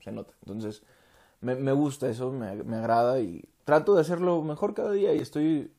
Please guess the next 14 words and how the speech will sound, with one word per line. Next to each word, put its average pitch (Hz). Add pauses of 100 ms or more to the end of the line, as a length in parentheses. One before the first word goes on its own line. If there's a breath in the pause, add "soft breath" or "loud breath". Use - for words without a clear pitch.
(200)
inventando. 120
Esa 151
es, 156
esa 147
es 151
una 147
de 131
mis 113
metas, 117
todavía 135
no 131
la 131
he 123
cumplido, 147